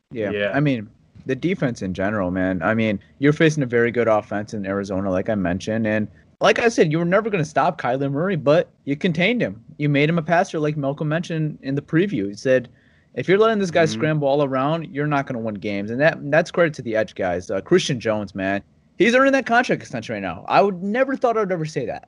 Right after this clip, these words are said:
Speaker 1: He's earning that contract extension. He's setting the edges very well right now. And that's a lot of credit to Christian Jones in the run game.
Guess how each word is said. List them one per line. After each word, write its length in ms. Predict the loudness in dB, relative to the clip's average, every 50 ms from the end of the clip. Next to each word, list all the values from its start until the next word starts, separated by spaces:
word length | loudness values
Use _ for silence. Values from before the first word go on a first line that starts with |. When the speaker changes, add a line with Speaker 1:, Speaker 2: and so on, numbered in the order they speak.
| _ _ -8
Speaker 1:
He's 320 | -2 0 0 0 0 -2
earning 160 | -4 -6 -2
that 160 | -2 -2 -2 -2
contract 320 | -2 -4 -4 -4 -8 -12
extension. 380 | -12 -14 -12 -12 -12 -12 -12 -8
He's 280 | -4 -2 -2 -2 -4 -6 -12 -10
setting 280 | -2 0 0 2 2
the 140 | 2 4 4
edges 240 | 4 2 2 -4 -8
very 320 | -2 0 2 2 2 2
well 220 | 0 0 0 0 0
right 180 | -2 -6 -8
now. 220 | -10 -12 -12 -12 -16 -20 -20 -20 _ -20 -10
And 360 | -8 -6 -6 -6 -8 -10 -4
that's 200 | -4 -4 -2 2
a 20 | 2
lot 140 | 2 2
of 80 | 2 2
credit 220 | 2 0 0 0
to 60 | -2 -6
Christian 380 | -6 -6 -6 -6 -8 -10 -4
Jones 420 | 0 2 2 2 2 2 0 -2 -4
in 140 | -6 -6
the 60 | -4 -2
run 200 | 0 0 0 0
game. 340 | 2 2 2 2 0 -2